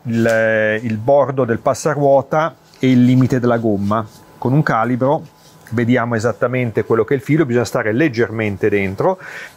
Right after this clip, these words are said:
quindi in questo caso <clears throat> la differenza, eh, era abbastanza consistente tra il posteriore e l'anteriore, tant'è vero che abbiamo,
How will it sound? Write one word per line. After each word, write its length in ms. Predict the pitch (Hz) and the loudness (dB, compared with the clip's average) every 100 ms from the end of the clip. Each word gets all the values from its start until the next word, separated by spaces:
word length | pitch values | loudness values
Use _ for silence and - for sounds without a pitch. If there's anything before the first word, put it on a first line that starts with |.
| - | -8
quindi 200 | - 135 | -2 -2
in 60 | 120 | 0
questo 220 | 123 - | -2 -2
caso 440 | 143 123 110 104 | -2 -2 -2 -2
<clears throat> 480 | - 151 107 - - - - - - | 0 0 0 -10 -20 -20 -20 -20 -4
la 160 | 135 131 | 0 0
differenza, 960 | 123 - 151 135 143 120 - 123 107 - - - - | -4 -4 -2 0 -2 -4 -2 0 0 -2 -10 -20 -10
eh, 760 | - 117 117 117 113 113 113 117 | -4 0 0 2 2 2 0 0
era 460 | 139 123 117 117 117 | 0 0 0 0 -2
abbastanza 540 | 123 117 110 139 139 | -2 -4 -4 -4 -6
consistente 720 | - 127 123 - 143 127 117 - | -4 -4 -2 -2 -2 -2 -2 -2
tra 220 | 113 117 | -2 -2
il 120 | 113 - | -4 -2
posteriore 640 | 170 - 139 120 131 113 | -4 0 0 2 2 0
e 20 | |
l'anteriore, 800 | 107 104 131 113 104 101 101 147 | -2 -2 -2 0 0 2 2 0
tant'è 320 | 131 117 120 | -4 -4 -2
vero 240 | 135 120 135 | 2 2 0
che 80 | |
abbiamo, 420 | 117 110 107 104 | 0 -2 -2 -4